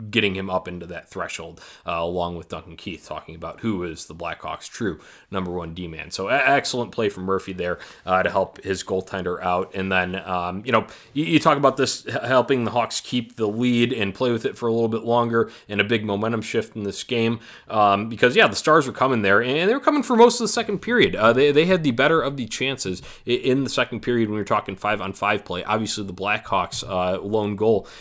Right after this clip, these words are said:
i-, in the second period came on the power play, so, uh, th-, that's big, uh, in the grand scheme of things as we get through, uh, bottom to the end of this thing. All right, um, let's move on to the third period. Um, you know, Subban, uh,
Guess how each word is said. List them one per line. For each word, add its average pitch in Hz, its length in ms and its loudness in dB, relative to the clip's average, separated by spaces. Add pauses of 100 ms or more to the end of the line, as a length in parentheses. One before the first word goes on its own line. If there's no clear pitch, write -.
(140)
i-, 107 40 -8
in 117 240 0
the 113 80 0
second 98 320 -4
period 98 240 -2
came 117 200 -4
on 101 120 -2
the 90 60 -6
power 110 300 2
play, 95 280 -2
so, 92 320 -2 (200)
uh, 95 220 6
th-, 117 200 -2
that's 135 260 -2
big, 135 360 4
uh, 92 200 0
in 101 320 -2
the 98 80 0
grand 101 260 0
scheme 104 220 -6
of 87 80 -6
things 107 360 -6
as 90 160 -6
we 95 60 -12
get 90 340 -10 (140)
through, 92 480 -4
uh, 85 440 -2 (140)
bottom 101 800 2
to 107 140 2
the 95 280 4 (200)
end 180 160 8
of 95 80 4
this - 160 -6
thing. 76 240 -10 (280)
All 135 60 -2
right, 117 320 6
um, 107 280 6
let's 135 300 2
move 131 160 2
on 127 220 4
to 135 200 0
the 120 80 0
third 113 340 -2
period. 101 420 0
Um, 98 480 -2
you 113 60 -4
know, 92 140 0 (320)
Subban, 143 540 4
uh, 110 380 2